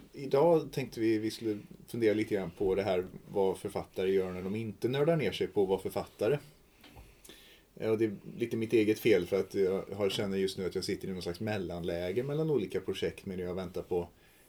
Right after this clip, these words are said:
kommentarer från förlag och annat, så jag bestämde mig för att jag skulle liksom ta en liten paus och spela T V-spel och sånt där istället. Och då började jag fundera på vad, vad gör, vad gör man när man så att säga inte sitter och skriver? Och, och då menar jag inte går till jobbet och sådär, utan vad, vad gör man för att liksom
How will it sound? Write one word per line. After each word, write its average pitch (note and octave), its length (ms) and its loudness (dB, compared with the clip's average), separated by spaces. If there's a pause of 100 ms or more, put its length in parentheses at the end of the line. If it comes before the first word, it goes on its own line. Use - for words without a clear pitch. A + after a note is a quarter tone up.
(120)
kommentarer F2+ 540 -2
från F2 320 -6
förlag E2 440 -2
och F#2 100 -2
annat, E2+ 300 -6
så F2 200 -2 (720)
jag G2+ 100 -10
bestämde G#2 300 0
mig F2+ 100 -4
för F2+ 100 -4
att E2+ 80 -6
jag F2 100 -6
skulle F2 180 -6
liksom F2 360 -6 (440)
ta F#2 120 -8
en F#2 60 -8
liten F#2+ 200 -8
paus A#2 460 0
och F#2 140 -2 (260)
spela G2 300 -2
T G#2 220 2
V-spel B2 440 4
och C#3 80 0
sånt D3 160 -6
där D#2 120 -2
istället. E2 400 -2
Och F#2+ 60 -2
då G2 60 0
började A2 180 2
jag G#2+ 60 -2
fundera G#2 280 -2
på G2 160 2
vad, G#2+ 200 -2
vad A#2 140 4
gör, B2+ 400 4 (600)
vad B2 160 4
gör F#2+ 220 4
man D#3+ 240 0
när E3+ 100 0
man D3 260 -2 (220)
så - 120 -6
att - 60 -6
säga A2+ 160 4
inte B2+ 520 -2
sitter G3+ 280 -2
och G3+ 80 4
skriver? F#2+ 420 2
Och, G#2 200 4
och G#2+ 60 6
då A2+ 60 -6
menar C#3 160 -2
jag B2 100 0
inte A2+ 120 -6
går G2 120 2
till G2 140 -6
jobbet E2 420 -2
och A2+ 60 -2
sådär, A2 140 -2
utan F#2+ 180 -4
vad, G2 160 0
vad A2+ 140 2
gör A2 180 2
man G#2+ 160 -4
för G#2 100 2
att G#2 60 4
liksom G#2 300 -2